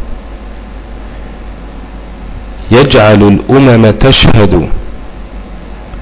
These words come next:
على أنبيائهم هل بلغوا أم لا. والنبي صلى الله عليه وسلم قبل أن يتوفاه الله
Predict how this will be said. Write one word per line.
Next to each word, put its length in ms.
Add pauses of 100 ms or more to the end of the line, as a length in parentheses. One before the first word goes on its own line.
(120)
على 440
أنبيائهم 1000 (320)
هل 220
بلغوا 720 (440)
أم 160
لا. 240 (1500)
والنبي 320
صلى 220
الله 240
عليه 200
وسلم 460 (140)
قبل 260
أن 440 (800)
يتوفاه 720
الله 420